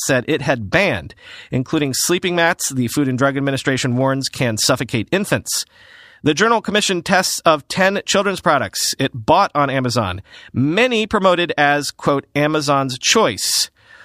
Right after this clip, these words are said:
Four failed tests based on federal safety standards, according to the testing company, including one with lead levels that exceeded federal limits. Of the four thousand one hundred fifty-two products the Journal identified, forty-six percent were listed as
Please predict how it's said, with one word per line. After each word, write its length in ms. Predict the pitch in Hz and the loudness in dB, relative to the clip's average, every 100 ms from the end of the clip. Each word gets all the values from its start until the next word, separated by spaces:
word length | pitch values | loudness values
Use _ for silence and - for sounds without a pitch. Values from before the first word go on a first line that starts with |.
| - | -20
Four 400 | - - 175 196 | -10 -2 0 0
failed 500 | 196 - 175 170 160 | 0 0 2 2 -2
tests 340 | - 160 151 - | -2 0 0 -2
based 360 | 139 143 - | -2 -2 0
on 180 | 131 131 | 0 0
federal 300 | - 139 127 | 0 -2 0
safety 320 | - 135 127 | -2 -2 -2
standards, 440 | 113 156 151 151 - | -2 0 0 0 -4
according 440 | 131 - 151 151 | -8 -2 0 -2
to 120 | - | -4
the 100 | 131 | -4
testing 340 | 127 180 - 160 | 0 0 0 -2
company, 400 | 147 113 90 - - - | -2 -2 -6 -8 -16 -6
including 440 | 123 - 160 156 139 | -6 -2 -2 0 0
one 280 | 143 147 | 0 0
with 160 | 135 123 | -2 -4
lead 420 | 131 156 214 208 | -2 2 2 2
levels 460 | 147 120 120 131 - _ _ - | 0 2 -2 -4 -10 _ _ -2
that 140 | 139 135 | 0 0
exceeded 400 | - 147 127 - | 0 0 0 0
federal 280 | 127 113 | 0 0
limits. 540 | 135 202 110 - - - _ _ - - 170 | 2 2 0 -6 -8 -8 _ _ -20 -4 0
Of 220 | 208 202 | 0 0
the 100 | 214 | -4
four 220 | 220 220 | 0 2
thousand 280 | 202 190 170 | 4 2 2
one 140 | 180 | 2
hundred 260 | 190 175 165 | 2 -2 -2
fifty-two 380 | 170 175 165 160 | -4 -2 -2 0
products 360 | 170 170 - | 2 0 0
the 120 | 151 | -4
Journal 260 | 135 156 147 | 0 0 2
identified, 600 | 143 139 156 160 151 139 | 0 0 0 2 2 0
forty-six 520 | - 202 233 - 190 | -2 -2 0 -2 -2
percent 300 | - 220 185 | -2 0 0
were 140 | 160 151 | 0 0
listed 340 | 180 - 160 - | -2 -2 -2 2
as 420 | 170 196 196 | 4 2 0